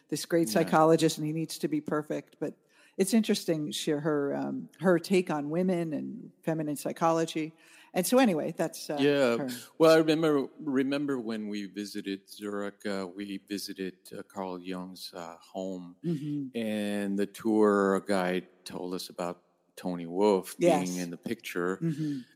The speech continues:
Speaker 2: And, and I remember she very kind of, uh, demurely said, "Toni would not eat dinner with the family."
Speaker 1: Yes.
Speaker 2: Like, that was the line,
Speaker 1: That
Speaker 2: essentially,
Speaker 1: Emma
Speaker 2: that,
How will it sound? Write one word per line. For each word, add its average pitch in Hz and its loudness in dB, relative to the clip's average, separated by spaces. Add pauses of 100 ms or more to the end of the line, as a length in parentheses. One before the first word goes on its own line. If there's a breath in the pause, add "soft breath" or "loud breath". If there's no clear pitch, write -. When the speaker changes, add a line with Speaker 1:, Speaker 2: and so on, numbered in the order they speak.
(140)
Speaker 2:
And, 98 -4
and 95 -6
I 98 -2
remember 104 -2
she 95 -2 (180)
very 110 4
kind 110 0
of, 98 0
uh, 95 0 (400 soft breath)
demurely 104 2
said, 95 -2 (840 soft breath)
"Toni 147 6
would 113 6 (1120)
not 120 -2
eat 107 -8
dinner 98 -4
with 90 -6
the - -18
family." 82 -16
Speaker 1:
Yes. 165 2
Speaker 2:
Like, 92 -2
that 123 6
was 123 4
the 104 0
line, 92 0
Speaker 1:
That 90 -8
Speaker 2:
essentially, 156 -2
Speaker 1:
Emma 170 2
Speaker 2:
that, 170 -2